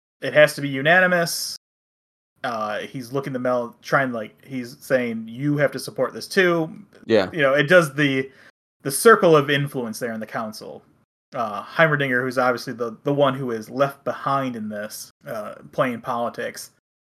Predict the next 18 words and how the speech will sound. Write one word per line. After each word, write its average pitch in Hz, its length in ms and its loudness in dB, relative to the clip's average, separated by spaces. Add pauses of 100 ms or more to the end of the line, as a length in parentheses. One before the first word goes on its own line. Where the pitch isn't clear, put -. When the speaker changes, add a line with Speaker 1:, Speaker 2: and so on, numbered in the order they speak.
(180)
Speaker 1:
Jace 147 260 0
basically 131 240 -2
is 113 100 -8
calling 131 280 0
in 117 100 -4
all 113 160 -2
his 110 180 -12
favors 139 420 2
that 120 140 -2
he's 120 160 -12
recently 117 360 -10
acquired 107 640 -8
to 104 340 -12 (140)
kick - 260 -6
Heimerdinger 113 720 -6
off 107 200 -10
the - 80 -20
council. - 380 -18